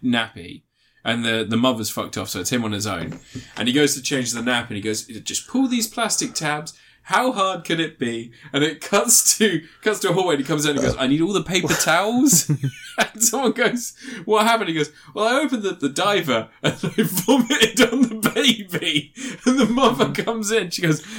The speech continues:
"Well, that's ridiculous. <laughs> I've gotta come in here." And she comes and she's standing there,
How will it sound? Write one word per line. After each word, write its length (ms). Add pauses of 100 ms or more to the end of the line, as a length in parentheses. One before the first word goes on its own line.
(140)
"Well, 220
that's 380
ridiculous. 1080
<laughs> 0
I've 160
gotta 340
come 320
in 140
here." 160 (420)
And 240 (300)
she 320
comes 360
and 80
she's 260
standing 420
there, 180